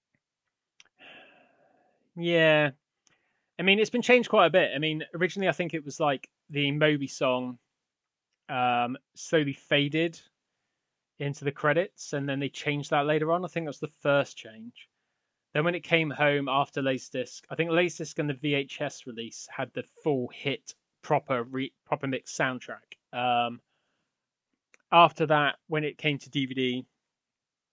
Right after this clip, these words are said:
um, they got worse and worse. There was an original release, and I had the imported, I think it was Korean bootleg, which had a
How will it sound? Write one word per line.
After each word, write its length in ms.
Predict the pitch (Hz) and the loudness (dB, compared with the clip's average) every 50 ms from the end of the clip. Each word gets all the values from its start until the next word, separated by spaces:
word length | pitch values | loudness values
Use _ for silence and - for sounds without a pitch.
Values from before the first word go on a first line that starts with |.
| _ _ _ _ _ _ _ _ _ _ _ _ _ _ _ _ _ _ _ _ _ _ _ _ _ - | _ _ _ _ _ _ _ _ _ _ _ _ _ _ _ _ _ _ _ _ _ _ _ _ _ -6
um, 360 | 135 127 127 123 123 135 - - | -2 -2 0 -2 -2 -4 -2 0
they 120 | 156 156 | 2 2
got 180 | 151 160 151 151 | 2 2 2 4
worse 300 | 151 160 160 151 - - | 4 4 4 2 -2 -6
and 120 | 165 156 | -6 -2
worse. 560 | 147 139 139 160 185 190 185 - - - - - _ _ _ - | 0 2 2 2 0 -2 -4 -10 -14 -16 -18 -20 _ _ _ -4
There 160 | 151 143 147 | -2 0 0
was 360 | 147 147 131 - - - - _ _ - | 0 -2 -2 -4 -10 -16 -20 _ _ -8
an 140 | 160 147 151 | -4 -2 0
original 360 | 151 160 180 156 180 185 165 | 0 0 0 0 -2 -2 0
release, 420 | 151 160 156 156 151 147 - - | 0 0 0 0 -2 -4 -4 -4
and 100 | 151 147 | -2 -2
I 120 | 147 147 139 | 0 0 0
had 220 | 139 143 143 139 - - | 2 2 0 0 -2 -4
the 260 | 143 135 131 131 127 | -4 -4 -2 -4 -6
imported, 720 | 135 135 - - 151 151 139 - - 143 135 127 131 - - _ _ _ _ _ _ _ _ _ _ _ _ _ - | -8 -10 -4 -2 -2 -2 -2 -2 -4 -4 -4 -4 -6 -8 -16 _ _ _ _ _ _ _ _ _ _ _ _ _ -12
I 40 | 131 | -10
think 140 | - 165 202 | -8 -8 -8
it 40 | 220 | -8
was 80 | 202 - - | -10 -14 -16
Korean 720 | - - 143 127 120 131 131 139 151 170 180 196 202 156 - _ _ | -12 -10 -8 -6 -4 -2 0 0 0 -2 -4 -8 -12 -14 -16 _ _
bootleg, 500 | 151 143 135 127 147 160 185 190 - _ _ _ | -2 -2 0 0 2 2 2 0 -4 _ _ _
which 240 | 151 143 131 - - | -6 -6 -6 -6 -4
had 240 | 131 135 139 127 | -2 0 0 0
a 100 | 127 123 | -2 -6